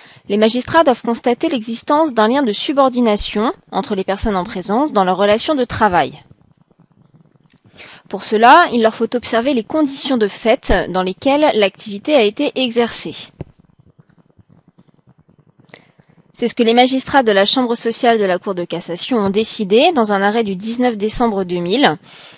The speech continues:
en estimant que l'existence d'une relation de travail ne dépend ni de la volonté exprimée par les parties, ni de la dénomination qu'elles ont donnée à leur convention,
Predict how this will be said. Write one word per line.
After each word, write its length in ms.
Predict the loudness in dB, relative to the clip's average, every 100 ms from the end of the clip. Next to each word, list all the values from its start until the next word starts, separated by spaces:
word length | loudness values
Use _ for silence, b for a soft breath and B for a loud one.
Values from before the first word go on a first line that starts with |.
| B
en 120 | 0
estimant 540 | 0 0 -4 2 4 2
que 140 | 2
l'existence 800 | 0 -2 -6 -8 0 0 0 -4
d'une 220 | -8 -6 -2
relation 340 | 0 0 0
de 80 | -4
travail 540 | -4 -4 2 4 6
ne 100 | 4
dépend 300 | 2 0 0
ni 180 | 2 2
de 80 | 4
la 140 | 2
volonté 380 | 2 -2 -2 -4
exprimée 420 | -8 -8 -4 -2
par 140 | -2 -4
les 100 | -4
parties, 520 | -6 -6 -4 -2 -4 B B B -2
ni 140 | 2
de 100 | 4
la 140 | 2
dénomination 720 | 2 2 2 2 2 2 0 -2
qu'elles 240 | -4 -4
ont 60 | -4
donnée 200 | -2 -2
à 80 | -2
leur 140 | -4
convention, 640 | -4 -4 -4 -6 -6 -6